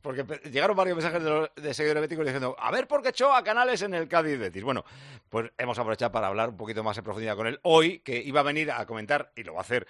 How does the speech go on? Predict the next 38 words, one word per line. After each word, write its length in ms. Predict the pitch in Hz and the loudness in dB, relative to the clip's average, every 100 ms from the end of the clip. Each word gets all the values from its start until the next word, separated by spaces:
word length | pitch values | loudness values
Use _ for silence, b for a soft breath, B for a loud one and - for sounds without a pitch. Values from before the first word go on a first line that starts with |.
| b | b
el 180 | 113 104 | -8 -2
Betis 320 | 117 135 120 | -2 -2 0
Valencia, 420 | 135 143 135 156 | 0 0 -2 -4
pero 120 | - 117 | -2 -4
como 140 | 101 | -4
se 60 | 113 | -6
ha 40 | |
aplazado 320 | 120 107 117 | -6 -2 -2
horario, 300 | 117 120 143 b b | 0 -2 -4 b b
tenemos 280 | - 117 117 | -8 -4 -4
tiempo 200 | 110 104 | -4 -2
para 140 | 98 | 2
hablar 220 | 92 95 90 | 2 0 -4
contigo. 360 | 87 90 76 B B | -8 -10 -12 B B
Si 120 | - 117 | -10 -4
me 100 | 170 | -2
dejas 200 | 208 202 | 0 2
hago, 280 | 190 175 - b b b | 2 2 0 b b b
eh, 380 | 127 131 131 139 | -4 0 0 -2
bueno, 240 | 156 147 90 | -6 -6 -6
recibo 380 | 110 180 160 | -6 -4 -4
cinco 240 | - 185 202 | -2 0 4
llamadas, 500 | 180 196 233 233 - | 6 6 2 -2 -6
a 80 | 147 | -2
ver 100 | 156 | 0
si 80 | 147 | 0
aciertan, 320 | 139 139 143 | -2 -2 0
eh, 180 | 139 131 | 0 0
la 140 | 127 | 0
pregunta 340 | 127 135 135 127 | -2 -2 -2 0
del 200 | 120 113 | 0 -2
jamón 260 | 120 123 | -4 -2
de 140 | 120 104 | -2 0
Pedrito, 460 | 120 196 233 233 | 0 0 0 -2
y 100 | 156 | -2
vamos 300 | 127 127 120 | 0 2 2
ya 80 | 107 | -2
contigo. 400 | 90 78 80 73 | -4 -8 -12 -14